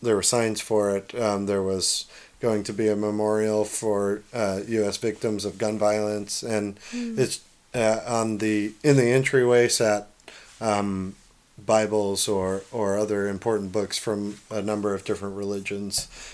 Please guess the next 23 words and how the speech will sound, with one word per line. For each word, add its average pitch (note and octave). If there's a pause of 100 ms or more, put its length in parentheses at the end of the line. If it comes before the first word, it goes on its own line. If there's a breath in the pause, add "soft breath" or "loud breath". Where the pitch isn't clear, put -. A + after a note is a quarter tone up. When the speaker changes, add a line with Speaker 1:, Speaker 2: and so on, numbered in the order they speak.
Speaker 1:
and B2+
so C3+
you B2
could A#2+
just A2 (260)
kinda A#2
go G#2+
sit B2+
in B2
there A#2
and, G#2+
and A#2+
contemplate, G#2+
and, G2 (440 loud breath)
um, G2+ (120)
the A2+
artwork A2+
was F#2+
really G2 (140)
stunning. G#2 (120)
I, B2
I A#2
mean, G#2+